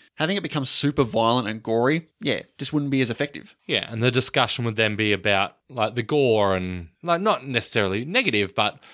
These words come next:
Speaker 2: instead of being solely about the tension that's created in this film.
Speaker 1: And also, if they were to go that route, they would have to show the alien a lot more.
Speaker 2: Yeah, no, you're right.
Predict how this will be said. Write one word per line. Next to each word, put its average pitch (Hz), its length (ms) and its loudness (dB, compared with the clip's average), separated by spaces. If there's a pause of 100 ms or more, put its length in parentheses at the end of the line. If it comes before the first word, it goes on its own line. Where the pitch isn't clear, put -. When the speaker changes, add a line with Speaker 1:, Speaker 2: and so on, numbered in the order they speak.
(200)
Speaker 2:
instead 113 400 0
of 98 160 -2
being 101 260 0
solely 98 380 0
about 92 320 -4
the 107 80 -8
tension 92 460 -4
that's 90 180 -6
created 90 340 0
in 87 100 -2
this 87 160 -6
film. 151 400 -2
Speaker 1:
And 143 140 0
also, 156 380 2
if 120 340 -2
they 123 140 0
were 131 180 2
to 139 140 -2
go 135 160 2
that 131 160 2
route, 139 260 0
they 139 80 2
would 139 140 2
have 139 200 -2
to 151 80 -2
show 127 220 0
the 120 160 -4
alien 117 320 0
a 107 80 -4
lot 107 160 -2
more. 101 280 -8 (120)
Speaker 2:
Yeah, 220 240 0 (260)
no, 208 60 -12
you're 185 140 0
right. 127 140 4